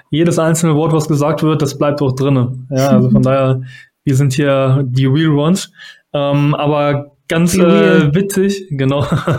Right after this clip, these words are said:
Speaker 1: <laughs> Ganz wichtig, dass du es gerade angesprochen hast mit deinen Zielen, weil das ist tatsächlich auch gleich, äh, unsere nächste Frage.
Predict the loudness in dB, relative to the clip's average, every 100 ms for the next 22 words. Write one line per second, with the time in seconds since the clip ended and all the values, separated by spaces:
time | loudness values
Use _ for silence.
0 | -6 -12 -10 -12 -6 -2 0 0 -2 -2
1 | -2 -2 -2 0 0 -2 -2 0 0 -2
2 | 0 0 0 0 0 2 2 2 0 -2
3 | -6 -8 -4 0 2 0 0 -2 0 0
4 | 0 0 0 -2 0 -2 -2 -6 -8 -4
5 | -2 0 0 -2